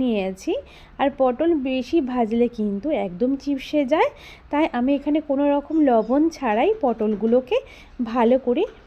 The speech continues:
ভেজে নিয়েছি। এর থেকে বেশি কিন্তু আর ভাজবো না। তা পটল ভাজা কিন্তু আমার একদম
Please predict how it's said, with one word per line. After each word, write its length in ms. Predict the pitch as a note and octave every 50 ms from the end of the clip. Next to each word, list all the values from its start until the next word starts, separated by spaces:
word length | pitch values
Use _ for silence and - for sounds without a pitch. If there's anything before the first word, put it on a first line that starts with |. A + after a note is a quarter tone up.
| - - - - - A#3 G#3
ভেজে 280 | A#3 C#4 A#3+ G3+ B3 A3+
নিয়েছি। 500 | G#3+ G3+ G3 F#3+ F#3 F3+ F3+ - - A3 G#3 G3+ - - C#4+
এর 80 | D#4+ D#4+ -
থেকে 220 | - F4 E4 F4 F4+ C4+ C#4
বেশি 200 | C4+ B3 - D4+ - -
কিন্তু 220 | D4 C#4 B3+ D4 D4+ D#4
আর 60 | D#4 D#4+ B3+ C4+
ভাজবো 340 | C4 A#3+ G#3 G#3 G#3+ A3+ A3+
না। 140 | A3 B3+ F#4 - - - - - - - -
তা 100 | - C#4+ C#4
পটল 300 | - B3 A3+ A3+ A#3+ D4 D#4 C4+ B3
ভাজা 240 | A#3+ A#3 G3 G#3 A3 A3 A3
কিন্তু 220 | A3+ A3 A3 G#3+ B3 A#3+
আমার 160 | A#3 A#3+ B3+ B3+ B3+ B3 B3
একদম 240 | A#3 A#3 A3+ D4+